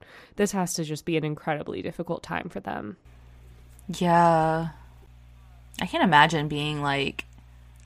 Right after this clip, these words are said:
Speaker 2: in that, like, in that position, you know?
Speaker 1: Yeah. She's awesome on TikTok. Her TikTok username is Julie, no, it's Maura Murray Missing. Her name is Julie Murray.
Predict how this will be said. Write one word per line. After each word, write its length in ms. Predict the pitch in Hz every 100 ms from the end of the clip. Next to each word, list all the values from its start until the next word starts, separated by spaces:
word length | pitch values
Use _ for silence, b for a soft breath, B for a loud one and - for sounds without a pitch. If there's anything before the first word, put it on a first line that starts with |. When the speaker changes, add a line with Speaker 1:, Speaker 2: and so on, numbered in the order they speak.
| - -
Speaker 2:
in 220 | 165 151
that, 320 | 139 110 - -
like, 220 | 170 -
in 120 | 175
that 140 | 175 -
position, 540 | 160 151 - 156 151
you 100 | 156
know? 420 | 156 156 156 165 165 - - - _ _ _ _ _ b b -
Speaker 1:
Yeah. 360 | 190 170 170 - _ _ _ -
She's 300 | - 226 214
awesome 360 | 185 180 190 180
on 120 | 175
TikTok. 540 | 180 175 - 175 175
Her 220 | - 185 180
TikTok 440 | - 185 190 180
username 400 | 196 190 202 202
is 240 | 190 165 -
Julie, 400 | - 175 175 175 -
no, 240 | 185 160
it's 220 | 180 175
Maura 240 | 175 175 180
Murray 280 | 175 170 160
Missing. 460 | 156 - 170 170
Her 140 | 170 160
name 180 | 156
is 140 | 160 -
Julie 260 | 170 160
Murray. 460 | 147 151 156 156